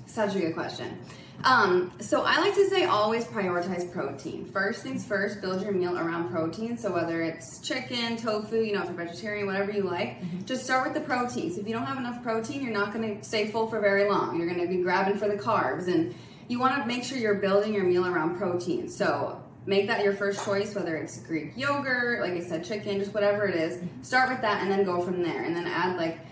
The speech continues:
Speaker 1: half your plate of veggies and then a fourth, like, a starchy carb. So, like, a sweet potato, your corn, whatever you like. Um, so prioritize, pr-, prioritize protein, and then also cooking at home is so important. I love to talk to clients about cooking at home,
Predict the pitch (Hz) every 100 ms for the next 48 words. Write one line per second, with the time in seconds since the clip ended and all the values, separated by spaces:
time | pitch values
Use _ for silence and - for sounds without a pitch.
0 | - 240 240 262 254 214 190 202 208 240
1 | 294 233 208 202 196 185 180 190 180 180
2 | - 151 160 180 175 151 - - 165 -
3 | 277 - - 254 240 226 214 214 - -
4 | - 196 185 247 233 226 208 190 180 170
5 | 151 - - - - - - 220 202 -
6 | 190 - - 247 226 247 262 302 302 269
7 | - - 226 226 233 240 262 - 220 202
8 | 196 208 185 190 - - - 233 240 233
9 | 220 220 - 330 254 233 247 208 196 185
10 | 202 208 196 - 202 180 180 180 180 175
11 | 165 165 165 165 160 160 175 - 214 202
12 | 202 190 185 190 185 202 190 208 202 202
13 | 190 190 196